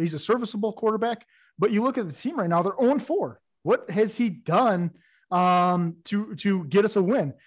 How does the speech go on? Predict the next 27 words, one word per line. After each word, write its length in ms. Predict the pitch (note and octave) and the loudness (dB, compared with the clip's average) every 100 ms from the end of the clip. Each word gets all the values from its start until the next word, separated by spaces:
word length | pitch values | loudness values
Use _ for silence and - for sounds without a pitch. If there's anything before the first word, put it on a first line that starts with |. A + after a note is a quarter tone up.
| - | -4
I 80 | F#3 | 2
mean, 200 | G3+ G3 | 2 2
if 140 | F3 | -2
you 100 | B3 | -4
look 140 | F4 C#4 | -4 -6
at 80 | G#3 | -6
the 80 | |
fourth 360 | - G#3+ A#3 A#3 | -4 -2 -2 0
and 240 | B3+ G#3 | -2 0
one 340 | F3+ F3 F3 - _ _ _ _ - | 0 0 -2 -6 _ _ _ _ -6
pass 320 | G3 F#3+ F#3 | 0 2 2
that 140 | F3+ E3 | -2 -2
he 220 | F#3+ G3+ | 0 0
had, 460 | F3 E3 D#3+ D3 - _ _ | 0 0 -2 -4 -10 _ _
he 160 | - A#3+ | -2 0
just 320 | E3+ A3 - | 2 0 0
flat 280 | F#3+ F#3 F3+ | -2 0 2
out 240 | E3+ D#3 | 0 0
missed 340 | D#3 E3+ E3 - | -4 -4 -6 -12
the 80 | C3+ | -14
throw. 360 | - B2+ G#2 _ _ _ _ _ _ - | -12 -12 -12 _ _ _ _ _ _ -14
That 140 | F3 F#3 | -12 -4
cost 320 | F3 F#3 G3 | 0 0 0
us 140 | F#3+ | -10
against 260 | F3+ G#3 G#3 | -4 -4 -4
the 60 | F3+ | -4
Bears. 520 | G#3+ A3 B2 - | -2 -2 -6 -12